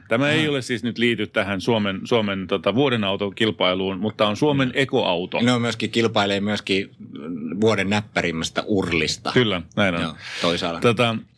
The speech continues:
Speaker 1: ja tää on nyt, he ovat tehneet nyt tällaisen, itse tällaisen kriteeristön ja, ja pisteyttänyt erilaisia autoja sen kriteeristön mukaan ja, ja tuota, pitää olla ympäristöystävällinen, primäärienergia pitää olla sata prosenttia,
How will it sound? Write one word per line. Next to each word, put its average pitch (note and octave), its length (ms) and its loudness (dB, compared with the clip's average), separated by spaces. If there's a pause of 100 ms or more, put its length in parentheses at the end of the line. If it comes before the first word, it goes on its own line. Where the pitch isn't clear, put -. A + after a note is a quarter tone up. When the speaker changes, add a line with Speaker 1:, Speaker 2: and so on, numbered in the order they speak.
(140)
Speaker 1:
ja A#2+ 180 2
tää F3 180 2
on A3 80 -2
nyt, F3 120 -4 (200)
he F3+ 80 2
ovat F3+ 200 0
tehneet B2 380 2
nyt G#2+ 140 -4
tällaisen, G#2+ 440 0
itse B2+ 260 -2
tällaisen F#2+ 540 0
kriteeristön F#2+ 920 0
ja, F#2+ 420 0
ja A2+ 140 2
pisteyttänyt C#3 640 0
erilaisia G2 440 0
autoja G#2+ 420 0 (680)
sen C#3+ 140 2
kriteeristön A#2 540 0
mukaan B2 460 2
ja, G#2 240 -2
ja A2+ 120 0
tuota, G2+ 440 0 (720)
pitää A#2 280 4
olla G#2 120 -2
ympäristöystävällinen, A#2+ 720 0
primäärienergia G#2+ 760 0
pitää G2 280 0
olla G2 160 -2 (180)
sata A2 220 0
prosenttia, - 440 -6